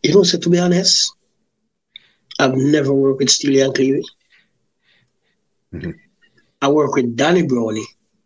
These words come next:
Speaker 2: Mm-hmm.
Speaker 1: Um, I work, I work with almost, I work with Scorpio, I work with almost everybody else. I've never, and I never work with D F Kelly either.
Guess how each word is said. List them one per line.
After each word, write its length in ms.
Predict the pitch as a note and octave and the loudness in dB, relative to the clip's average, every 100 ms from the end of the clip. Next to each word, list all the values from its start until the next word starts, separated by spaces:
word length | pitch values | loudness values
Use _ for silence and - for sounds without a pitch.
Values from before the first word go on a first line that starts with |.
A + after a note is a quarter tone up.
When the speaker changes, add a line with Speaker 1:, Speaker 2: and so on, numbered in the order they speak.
| _ | _
Speaker 2:
Mm-hmm. 400 | G#2 G2+ G2 G3+ D4 _ _ _ _ _ _ _ _ _ _ _ _ _ _ _ _ _ - | -8 -6 -2 -4 -4 _ _ _ _ _ _ _ _ _ _ _ _ _ _ _ _ _ -6
Speaker 1:
Um, 760 | C3 B2+ B2+ B2 A#2+ A#2+ A#2 _ _ _ _ _ _ _ _ _ _ _ _ _ _ _ _ _ _ _ _ _ _ _ - | -2 0 0 0 0 0 -4 _ _ _ _ _ _ _ _ _ _ _ _ _ _ _ _ _ _ _ _ _ _ _ -4
I 40 | C3+ | 0
work, 240 | D#3+ D#3 | 2 0
I 40 | - | 0
work 300 | E3 E3+ E3+ | 2 4 2
with 100 | F3 | 0
almost, 400 | F3 F#3 E3+ F3 | 0 2 0 -2
I 40 | E3+ | 0
work 260 | D3+ D3+ | 0 0
with 100 | D#3 | 0
Scorpio, 540 | - - D3 C#3+ C#3+ C3+ | 0 0 0 0 0 0
I 120 | C#3+ | 2
work 140 | D3+ | 2
with 200 | D3+ C#3 - | 0 -2 -2
almost 420 | D3 D#3 C#3 - | 0 0 -2 -4
everybody 520 | C3 C3+ C#3 C#3 C#3 | -2 0 2 2 0
else. 260 | A#2 - - | -2 -6 -4
I've 180 | B2+ A#2+ | -4 -2
never, 720 | B2+ C3 C#3+ D#3 E3 B2+ B2+ - _ _ - - - - | 0 0 0 2 0 0 -4 -4 _ _ -20 -20 -16 -4
and 120 | C3+ | 0
I 80 | C#3+ | 2
never 360 | D3+ D#3 C3 C3+ | 2 2 0 2
work 300 | C#3 C3 A#2+ | 2 0 -2
with 120 | B2+ | 2
D 160 | C3 A#2+ | 4 2
F 140 | - | 2
Kelly 240 | C3+ F#2 | -2 -2
either. 360 | E2 A2+ - | -4 -4 -4